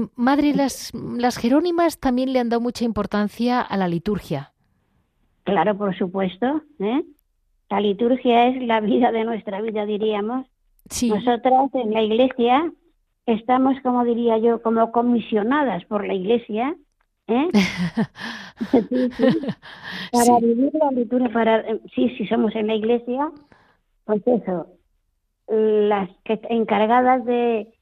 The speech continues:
Speaker 2: de vivir la liturgia y de rezar continuamente por el mundo, por la iglesia. Tenemos una responsabilidad muy grande, ¿eh?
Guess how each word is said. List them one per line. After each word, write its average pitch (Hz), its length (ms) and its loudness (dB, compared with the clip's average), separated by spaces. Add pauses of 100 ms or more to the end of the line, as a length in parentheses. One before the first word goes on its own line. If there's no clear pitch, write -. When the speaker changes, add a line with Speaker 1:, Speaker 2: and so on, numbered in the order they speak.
(340)
Speaker 2:
de 226 220 4
vivir 226 640 0
la 208 200 0
liturgia 262 760 0 (460)
y 220 140 2
de 220 140 4
rezar 233 460 2
continuamente 233 760 -2
por 208 200 -2
el 202 140 0
mundo, 277 540 2 (440)
por 202 220 2
la 202 100 2
iglesia. 190 680 0 (340)
Tenemos 220 380 2
una 220 180 0
responsabilidad 202 1120 -2
muy 226 180 0
grande, 175 640 -6 (500)
¿eh? 262 200 0